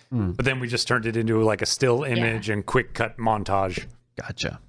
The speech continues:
Speaker 1: gotcha.
Speaker 2: But the information did help us, you know, write
Speaker 3: Yeah.
Speaker 2: the title cards.
Speaker 1: Oh, good. Well, okay, so that, that, then that's at least good.
Speaker 2: Yeah.
Speaker 1: 'Cause I, I, it was a point where I didn't mean to,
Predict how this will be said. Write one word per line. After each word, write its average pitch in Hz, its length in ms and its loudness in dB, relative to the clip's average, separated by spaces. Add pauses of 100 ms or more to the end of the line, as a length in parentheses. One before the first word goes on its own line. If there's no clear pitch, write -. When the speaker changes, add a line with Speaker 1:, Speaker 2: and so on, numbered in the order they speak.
Speaker 1:
gotcha. - 360 -4
Speaker 2:
But 120 120 0
the 151 80 4
information 147 500 2
did 120 180 4
help 117 300 0
us, - 300 0
you 123 80 4
know, 107 100 2
write 110 220 4
Speaker 3:
Yeah. 180 140 2
Speaker 2:
the - 60 -6
title 104 200 -2
cards. 92 400 -4 (360)
Speaker 1:
Oh, 120 300 6
good. 101 260 2
Well, 139 220 4 (280)
okay, 135 180 2
so 120 160 2
that, 127 220 2
that, 117 300 4
then 120 120 2
that's 107 180 2
at - 80 -4
least - 220 -8
good. - 240 -4 (100)
Speaker 2:
Yeah. 107 140 4
Speaker 1:
'Cause 123 100 4
I, 127 340 4
I, 127 140 0 (320)
it 156 80 4
was 156 140 6
a 151 40 4
point 214 140 4
where 202 160 6
I 160 140 4
didn't 185 420 -2
mean 135 720 6
to, 175 240 2